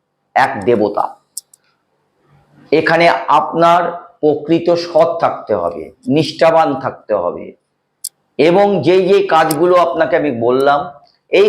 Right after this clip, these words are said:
কাজগুলো যদি আপনারা করতে পারেন, তাহলে কিন্তু শনির অশুভ প্রভাব থেকে আপনি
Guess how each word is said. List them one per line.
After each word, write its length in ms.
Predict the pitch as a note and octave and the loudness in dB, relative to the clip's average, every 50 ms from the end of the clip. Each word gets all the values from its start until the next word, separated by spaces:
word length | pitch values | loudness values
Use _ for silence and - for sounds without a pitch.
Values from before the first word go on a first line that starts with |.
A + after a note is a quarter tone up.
| G3+ | 2
কাজগুলো 460 | - E3 E3 F3 E3 E3 D#3 F#3 F#3 F#3 | 2 2 2 2 2 0 0 2 2 2
যদি 220 | E3 F#3 F3 E3+ E3+ E3 | 2 2 2 2 2 2
আপনারা 380 | C#3+ - A#2+ D3+ D3+ D3 D3 C#3+ - C3+ | 0 0 0 0 2 2 0 0 0 -2
করতে 260 | C3+ C3 - - C#3+ | -2 -2 -2 -2 -2
পারেন, 360 | C#3+ C3+ C3 C3 C3+ C3+ C#3 D3 - - - - _ _ _ _ _ - | 0 2 2 2 2 0 -2 -4 -6 -12 -16 -20 _ _ _ _ _ -2
তাহলে 300 | C3+ B2+ C3+ C#3 C3+ C3+ | 0 2 2 2 0 0
কিন্তু 400 | C3+ C3+ C#3+ C3 B2+ C3 C3 B2 A#2+ A2+ - - - _ _ _ _ | -2 -2 -4 -6 -6 -4 -4 -2 -2 -2 -4 -8 -12 _ _ _ _
শনির 480 | - - - D3 D3 D3+ D#3 D#3 D#3 D3+ C#3+ - - - _ _ _ - C3 E3 | -20 -8 -4 -2 0 2 2 2 2 0 -2 -4 -8 -14 _ _ _ 0 2 2
অশুভ 280 | E3+ E3+ - G3+ F#3+ F#3 F3+ D3 B2+ | 2 2 0 0 2 2 2 0 0
প্রভাব 320 | C#3 C#3 C3 C3+ C3+ C#3 - - - | 0 0 2 2 2 0 0 -4 -6
থেকে 240 | C3+ - - B2+ A#2 G#2 - - - - _ _ _ - | -6 -4 -2 -2 -2 -2 -4 -8 -14 -20 _ _ _ -2
আপনি 300 | - - - - C#3 | -2 -2 -2 -2 -2